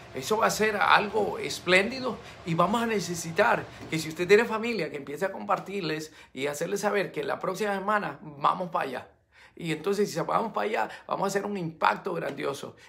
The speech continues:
Y dependemos de cada uno de ustedes. Usted puede ser el puente de bendición para que alguien más se empiece a dar cuenta.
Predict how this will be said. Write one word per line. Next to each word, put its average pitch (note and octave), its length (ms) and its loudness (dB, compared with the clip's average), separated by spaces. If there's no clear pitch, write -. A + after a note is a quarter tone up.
Y C#3+ 120 -4
dependemos E3 680 -2
de D3 260 -2
cada G3+ 300 0
uno G3+ 280 -2
de E3+ 80 -8
ustedes. A#2 460 -8
Usted G3 300 -6
puede G3+ 160 2
ser G3 220 -2
el E3+ 100 -6
puente G3+ 300 0
de - 20 -2
bendición E3 480 -6
para D3 240 0
que F3+ 60 -2
alguien F#3 220 -2
más F3 200 0
se F3+ 60 -4
empiece E3 280 -6
a D#3 40 0
dar D3+ 140 -2
cuenta. B2+ 360 -10